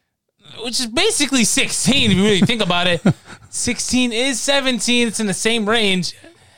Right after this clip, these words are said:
Speaker 1: I'm legal."
Speaker 2: I'm legal. You know what's crazy? I saw this thing that said that men's testosterone drops. I forgot what the percentage was every,
Speaker 1: No.
Speaker 2: every year.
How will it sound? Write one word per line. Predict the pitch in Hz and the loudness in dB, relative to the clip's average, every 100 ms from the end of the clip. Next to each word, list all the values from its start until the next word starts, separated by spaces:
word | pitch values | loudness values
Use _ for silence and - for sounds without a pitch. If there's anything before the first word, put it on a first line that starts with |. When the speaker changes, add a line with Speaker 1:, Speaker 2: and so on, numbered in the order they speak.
| - | -6
Speaker 1:
I'm | 277 202 | -2 0
legal." | 143 123 - - - | 0 -2 -6 -10 -6
Speaker 2:
I'm | 180 165 | 2 4
legal. | 180 143 123 107 - _ _ | 6 4 2 -4 -10 _ _
You | 175 | 0
know | 220 | 0
what's | - | 2
crazy? | 196 170 | 2 2
I | 156 | 0
saw | - 196 | 2 2
this | 170 - | 0 0
thing | 170 | -2
that | 143 | -2
said | - 151 131 | 0 -2 0
that | 127 123 - - _ - | -2 -4 -12 -20 _ -6
men's | 135 151 170 151 | 0 2 2 0
testosterone | 147 127 - 143 - 135 123 | -4 -4 -2 0 0 -2 -2
drops. | 104 117 123 107 - - | 0 0 0 -2 -10 -12
I | |
forgot | - 151 151 | -6 -4 -2
what | 143 | -4
the | 143 | -6
percentage | 117 - 131 143 143 | -6 -4 -4 -4 -2
was | 151 131 - | -2 -2 -2
every, | 135 | 0
Speaker 1:
No. | 120 110 - - - | 2 0 -2 -8 -4
Speaker 2:
every | 147 139 143 | -2 0 -2
year. | 123 139 160 180 | 0 0 0 -2